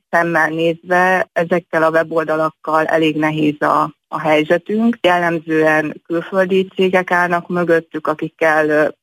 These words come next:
nagyon nehézkes a, a kapcsolatfelvétel, illetve sok esetben, ö, lehetetlen, tehát nem is sikerül velük, ö,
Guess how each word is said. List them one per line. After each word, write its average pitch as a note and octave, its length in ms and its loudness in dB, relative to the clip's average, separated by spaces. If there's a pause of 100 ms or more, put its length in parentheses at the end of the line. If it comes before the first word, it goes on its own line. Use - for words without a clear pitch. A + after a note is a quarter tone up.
(100)
nagyon E3+ 400 0
nehézkes D#3 600 -2
a, D#3+ 260 2
a E3 180 -2
kapcsolatfelvétel, G3+ 1120 0
illetve D#3+ 580 -2
sok - 200 -8
esetben, D#3 580 -2
ö, D#3 200 0
lehetetlen, C#3+ 640 -2
tehát C#3+ 160 -2
nem C#3+ 140 -2
is C#3 100 -2
sikerül C#3+ 460 -2
velük, C#3 340 0
ö, C#3+ 180 2